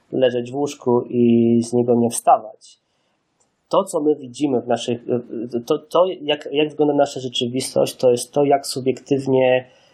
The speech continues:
interpretujemy sygnały z zewnątrz. I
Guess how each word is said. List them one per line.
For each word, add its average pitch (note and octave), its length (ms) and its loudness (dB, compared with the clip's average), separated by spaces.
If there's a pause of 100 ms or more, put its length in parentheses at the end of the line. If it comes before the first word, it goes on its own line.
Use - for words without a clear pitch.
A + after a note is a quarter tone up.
(100)
interpretujemy B2+ 880 -2
sygnały A#2+ 520 0
z G#2+ 140 -8
zewnątrz. - 680 -4 (500)
I A#2+ 440 4